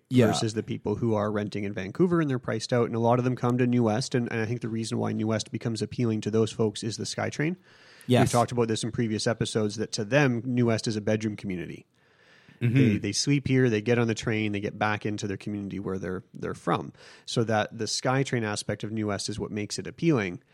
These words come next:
Speaker 2: Um, but it's hard to bring your friends out this way.
Speaker 1: It
Speaker 2: Uh,
Speaker 1: drives me nuts when I meet people who've lived in New West for a few years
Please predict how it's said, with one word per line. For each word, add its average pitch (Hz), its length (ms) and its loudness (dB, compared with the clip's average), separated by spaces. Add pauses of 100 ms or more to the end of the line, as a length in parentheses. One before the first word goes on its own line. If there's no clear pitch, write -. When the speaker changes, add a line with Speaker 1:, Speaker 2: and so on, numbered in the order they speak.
(380)
Speaker 2:
Um, 101 440 -6 (140)
but 120 60 -2
it's - 100 -4
hard 110 140 -2
to 101 80 -6
bring 101 140 -2
your 90 60 -10
friends 107 260 -4
out 92 100 -6
this 95 160 -6
way. 98 180 -4 (380)
Speaker 1:
It 160 140 4
Speaker 2:
Uh, 107 60 -6
Speaker 1:
drives 127 440 4
me 147 160 6
nuts 104 800 2 (260)
when 113 240 2
I 117 140 6
meet 117 320 4
people 98 580 0 (340)
who've 110 180 4
lived 113 240 4
in 113 80 6
New 113 120 4
West 104 240 4
for 107 160 2
a 98 60 0
few 104 180 0
years 92 560 0